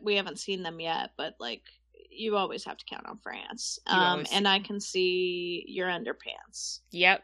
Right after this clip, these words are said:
Speaker 2: there we go.
Speaker 1: I have, I have no fucking clue. Like, I want Canada to do it, but I'm really, I, like, I think
Speaker 2: The, if Canada does better, if they come first or second in their group, that sticks them on the,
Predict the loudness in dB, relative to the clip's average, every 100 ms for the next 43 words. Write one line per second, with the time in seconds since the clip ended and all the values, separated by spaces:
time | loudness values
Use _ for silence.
0 | 0 2 2 2 -2 -8 _ _ _ _
1 | _ _ _ _ _ _ _ 4 6 6
2 | 2 -6 -2 -2 -2 -2 -6 -8 -8 -8
3 | -6 -6 -2 0 0 0 -4 -4 -4 -4
4 | -6 -6 -4 -4 -4 -4 -4 -4 -2 0
5 | 0 -2 _ _ _ -6 -4 -6 _ _
6 | _ -2 -2 0 -2 -2 -8 -10 _ -20
7 | _ _ _ _ _ -20 -20 -20 -20 -20
8 | -2 -2 -2 -10 -16 -8 0 0 2 2
9 | 2 2 0 0 -4 -6 -6 -4 0 0
10 | 0 0 0 -2 -4 -4 -2 -2 -2 -4
11 | -4 -4 -4 -6 -2 0 0 -2 -4 -4
12 | -4 -2 -2